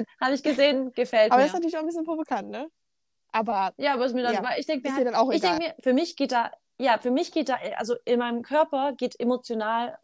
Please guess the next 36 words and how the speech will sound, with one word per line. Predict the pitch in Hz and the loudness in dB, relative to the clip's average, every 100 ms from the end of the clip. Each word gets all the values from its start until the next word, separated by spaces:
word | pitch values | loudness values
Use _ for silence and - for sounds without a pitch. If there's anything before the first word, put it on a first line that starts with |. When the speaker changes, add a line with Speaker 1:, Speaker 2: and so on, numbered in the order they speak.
| - | -4
Speaker 1:
hormonell | 220 214 214 226 | -2 0 2 2
dann | 220 196 | 0 -2
gar | 185 180 | 0 0
nichts | 180 175 - | -2 -8 -8
vor, | 170 156 | -4 0
weißt | 175 208 | 0 0
du? | 294 | -2
Speaker 2:
Geil. | 214 202 196 | -2 -4 -4
Speaker 1:
Ich | 240 | -4
krieg | 233 247 | 0 2
da | 262 | 2
gar | 214 233 240 | 4 4 4
keine | 240 233 220 | 0 -4 -6
Art | 196 202 | -6 -8
von | 226 | -10
Stresshormon. | 202 - 202 202 190 185 240 | -10 -4 -4 -4 -6 -4 -6
Speaker 2:
Geil. | 220 226 | -8 -2
Speaker 1:
Aber | - 240 | 4 4
ich | 247 | 6
glaub, | 277 285 226 | 4 4 0
die, | 233 - | -6 -4
in | 233 226 | -2 0
dem | 269 | 2
Moment, | 262 262 | 0 0
wo | 240 | 0
ich | 233 | 0
das | - | -2
like, | 247 240 226 254 _ _ | 0 2 2 -2 _ _
entweder | - 294 311 285 | -6 -2 0 0
die | 262 | -2
Person | 247 240 254 | -6 -4 -4
regt | 247 247 | -2 -4
sich | 208 | -6
darüber | 226 208 196 196 | -6 -4 -2 0
Speaker 2:
Mhm. | |
Speaker 1:
auf | 196 294 | 0 0